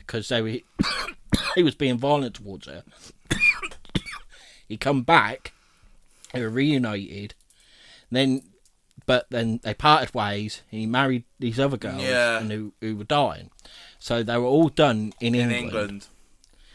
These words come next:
Speaker 2: Mm.
Speaker 1: But it's just whatever
Speaker 2: But
Speaker 1: we
Speaker 2: was
Speaker 1: Go on.
Speaker 2: is that An-, is that the Annie Chapman?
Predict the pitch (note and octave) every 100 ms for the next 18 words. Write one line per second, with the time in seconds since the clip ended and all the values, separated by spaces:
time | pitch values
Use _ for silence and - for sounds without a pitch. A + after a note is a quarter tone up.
0 | - A#2+ A#2 A#2 A2+ - _ _ - G#2
1 | - - - D#3 - - E3+ - E3 E3+
2 | E3+ G3+ G3+ F#3+ G3 A3+ G3 - - -
3 | - _ C3 G#2+ G#2 A3 - - A3+ A3
4 | G#3+ G#3+ _ F3+ G3+ F#3+ C#3 G#3+ F#3+ F#3
5 | F3 F#3+ G3+ B2+ F#2